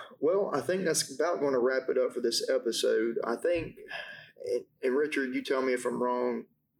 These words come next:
what we've talked about tonight on the podcast, I mean,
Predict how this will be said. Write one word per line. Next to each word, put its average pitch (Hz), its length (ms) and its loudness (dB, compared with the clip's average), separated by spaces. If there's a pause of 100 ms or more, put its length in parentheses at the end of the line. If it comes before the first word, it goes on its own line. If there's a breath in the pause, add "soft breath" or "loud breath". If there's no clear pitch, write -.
(560)
what 180 220 2
we've 165 140 2
talked 147 280 0
about 123 300 0
tonight 123 560 0
on 117 100 0
the 110 80 0
podcast, 117 720 0
I 117 40 0
mean, 117 380 -2